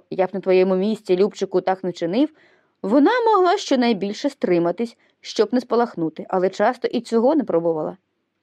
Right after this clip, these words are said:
І якщо йому не стає духу самому бути метикуватішим, щоб заробляти гроші, то чого він до неї сікається? Та ще з усілякими такими дурницями. Бо яке значення має тепер те, що вона поводиться не по-жіночому?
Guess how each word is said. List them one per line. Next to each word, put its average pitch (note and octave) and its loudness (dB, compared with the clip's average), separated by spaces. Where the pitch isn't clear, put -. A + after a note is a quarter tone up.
І A#3+ -2
якщо D4+ 0
йому F4 6
не D4+ 4
стає B3 2
духу G#3+ 0
самому B3+ 4
бути A#3+ 0
метикуватішим, G3+ -2
щоб - -2
заробляти G3+ 2
гроші, G#3+ -4
то A3 2
чого A#3+ 2
він B3+ 2
до B3+ 2
неї D4 2
сікається? - -6
Та B3+ 2
ще C4 2
з A3 4
усілякими E4 2
такими F4+ 2
дурницями. D#4 0
Бо G#3 2
яке B3 4
значення A3+ 0
має A3 2
тепер F#3 0
те, B3 2
що - 0
вона A#3+ 4
поводиться A3 0
не A#3 2
по-жіночому? A3+ 2